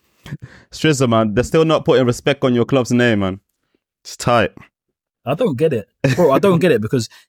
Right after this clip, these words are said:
Speaker 2: you know what it is? I don't wanna, like, ramble on about Spurs. I'll be here all day, but it's like, people forget that Ange has just come through the door. And look at the transformation. We're talking about a team that before last night's games were four points off the top.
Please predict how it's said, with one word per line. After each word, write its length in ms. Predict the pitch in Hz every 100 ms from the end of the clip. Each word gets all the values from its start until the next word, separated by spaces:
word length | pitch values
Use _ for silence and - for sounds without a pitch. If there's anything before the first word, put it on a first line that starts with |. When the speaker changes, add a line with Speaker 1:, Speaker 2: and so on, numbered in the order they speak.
| -
Speaker 2:
you 40 | 156
know 80 |
what 100 | 190
it 80 | 180
is? 120 | 147
I 100 | 120 127
don't 100 | 175
wanna, 180 | 160 139
like, 160 | 135 101
ramble 360 | 123 131 123 120
on 80 |
about 240 | 113 113 -
Spurs. 320 | - 120 101
I'll 80 | 98
be 120 | 131
here 100 | 113
all 140 | 107 101
day, 240 | 123 101
but 160 | 92 -
it's 140 | -
like, 340 | 117 104 - _ _ -
people 320 | 185 196 196
forget 360 | - 123 147 -
that 200 | 101 85 _ _ -
Ange 240 | 131 143
has 120 | 117 -
just 240 | 127 -
come 180 | 123 107
through 140 | 104
the 80 | 95
door. 260 | 107 87 - _ _ _ _ -
And 220 | 113 107
look 180 | 143 -
at 60 |
the 80 | 131
transformation. 640 | - 139 120 117 123 107 104
We're 80 | 139
talking 260 | 175 165
about 180 | 147 113
a 40 |
team 480 | 113 160 117 92 95 _ _ _
that 140 | 113 92
before 360 | 110 156 143 127 -
last 320 | 123 131 123 139
night's 220 | 110 92
games 320 | 135 117 98
were 160 | 107 101
four 280 | - 139 117
points 200 | 131 127
off 120 | -
the 80 | 107
top. 220 | 117